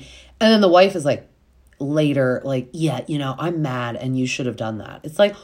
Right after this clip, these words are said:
well, then just be honest and tell him. And instead, I feel like people don't,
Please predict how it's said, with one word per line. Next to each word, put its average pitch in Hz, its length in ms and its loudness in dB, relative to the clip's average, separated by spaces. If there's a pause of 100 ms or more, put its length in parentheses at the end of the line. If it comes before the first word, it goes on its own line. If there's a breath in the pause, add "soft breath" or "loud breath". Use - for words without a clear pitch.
(220 loud breath)
well, 196 120 4
then 208 280 4
just 214 220 -4
be 226 160 -2
honest 202 420 0
and 170 140 -2
tell 202 340 0
him. 123 340 -8
And 151 140 -2
instead, 156 380 2
I 185 100 4
feel 165 220 0
like 147 200 -2
people 151 600 0 (680)
don't, 147 440 0